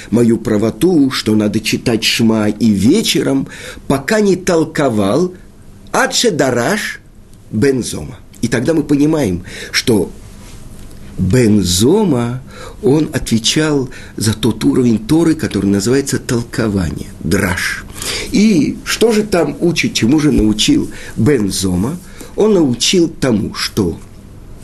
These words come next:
надо говорить «шма» и вечером. Шма Исраэль. Это ведь то, что каждый еврей, э, делает утром и вечером. Откуда же он вывел? Он вывел это из строчки Торы.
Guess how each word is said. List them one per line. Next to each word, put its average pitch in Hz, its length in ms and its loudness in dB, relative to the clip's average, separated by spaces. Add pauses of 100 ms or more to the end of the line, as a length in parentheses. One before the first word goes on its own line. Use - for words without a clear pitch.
(360)
надо 143 400 4
говорить 147 400 2
«шма» 156 500 0 (120)
и 175 100 2
вечером. 127 480 -2 (420)
Шма 156 320 2
Исраэль. - 360 -6 (480)
Это - 180 -2
ведь - 380 -2 (300)
то, 196 140 4
что - 180 0
каждый 147 380 2
еврей, 92 480 0 (340)
э, 85 560 2
делает 110 380 2
утром 123 280 2
и 139 60 4
вечером. 180 500 0 (960)
Откуда 160 360 2
же 127 120 0
он 107 120 4
вывел? 95 380 0
Он 110 120 2
вывел 139 300 4
это 120 160 2
из 113 140 2
строчки 170 480 0
Торы. 90 400 -4